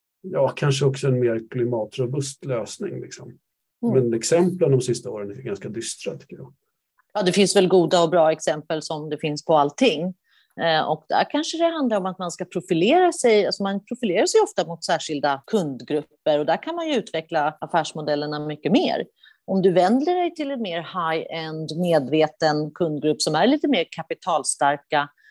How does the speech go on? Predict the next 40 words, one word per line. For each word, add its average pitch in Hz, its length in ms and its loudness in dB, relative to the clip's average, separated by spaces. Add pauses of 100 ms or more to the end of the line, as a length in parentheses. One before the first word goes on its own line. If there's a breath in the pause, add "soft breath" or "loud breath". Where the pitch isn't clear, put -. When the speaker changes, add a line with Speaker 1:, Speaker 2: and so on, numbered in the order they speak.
(200 soft breath)
Speaker 2:
jo, 180 100 -6
men 175 120 -2
då 151 140 -2
kan 277 240 4
du 339 80 6
ju 349 100 8
också... 175 640 0 (180)
Då 175 100 2
är 233 40 2
det 277 60 -2
klart - 220 -2
att 226 100 -6
de 196 120 -2
bryr 233 240 0
sig 403 200 -2
om 208 180 -4
att 180 120 -6
de 202 120 -8
vill 311 100 -4
ha 320 120 -4
någon 247 140 -4
slags 214 220 -10
så 185 60 -2
här 175 140 -2
plug 208 240 -2
and 202 160 -6
play, 190 380 -4
hållbar 180 360 -6
livsstil, 170 760 -2
att 160 140 2 (340)
när 185 80 -2
jag 196 200 2
bor 233 300 0
här, 165 300 -4
då 185 100 -4
är 170 200 -4
mitt 151 240 -12
avtryck 143 560 -4
per 156 100 -2
automatik 151 800 -2